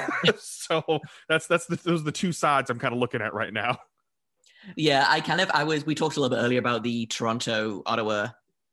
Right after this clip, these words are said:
Speaker 2: uh, collapse. Uh, and I was just really glad that that happened the same,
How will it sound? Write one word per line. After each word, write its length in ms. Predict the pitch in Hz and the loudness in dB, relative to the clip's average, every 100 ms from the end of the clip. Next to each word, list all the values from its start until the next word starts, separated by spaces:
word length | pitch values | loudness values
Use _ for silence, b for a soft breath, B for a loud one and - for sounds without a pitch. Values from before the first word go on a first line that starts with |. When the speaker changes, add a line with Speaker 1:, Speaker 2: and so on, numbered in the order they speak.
| _ - | _ -4
Speaker 2:
uh, 360 | 117 107 101 - - - _ _ _ - - - | 0 0 0 -4 -10 -16 _ _ _ -20 -20 -10
collapse. 600 | - - 110 - - - B B B B - | -6 -2 -2 -4 -12 -16 B B B B -2
Uh, 200 | 127 127 | 0 0
and 100 | 131 | 0
I 120 | 120 | 2
was 140 | 139 160 | 2 0
just 180 | 180 - | -2 -2
really 200 | 123 113 | -2 0
glad 220 | 101 107 | -2 -2
that 100 | 117 | 0
that 140 | 95 | -2
happened 400 | 147 117 127 123 | -2 -4 -4 -4
the 80 | 117 | -6
same, 680 | - - 117 110 117 110 107 | -8 -8 -6 -4 -4 -4 -6